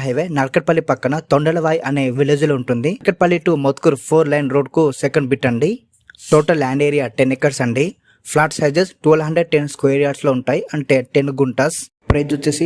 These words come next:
per square yard టూ థౌజండ్ వన్ హండ్రెడ్ నైంటీ నైన్. దీంట్లో క్లబ్ హౌస్, స్విమ్మింగ్ పూల్ and గోశాల కూడా ఉంటుంది.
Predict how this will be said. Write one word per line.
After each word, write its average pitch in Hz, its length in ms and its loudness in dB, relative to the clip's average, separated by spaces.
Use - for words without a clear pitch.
per 147 160 0
square 131 340 0
yard 151 100 -2
టూ 160 80 4
థౌజండ్ 160 320 0
వన్ 139 180 0
హండ్రెడ్ 156 340 -2
నైంటీ 135 300 0
నైన్. 117 160 -4
దీంట్లో 151 260 2
క్లబ్ 139 260 0
హౌస్, 147 240 0
స్విమ్మింగ్ 143 400 -2
పూల్ 139 200 0
and 135 180 0
గోశాల 143 280 0
కూడా 143 180 2
ఉంటుంది. 127 380 0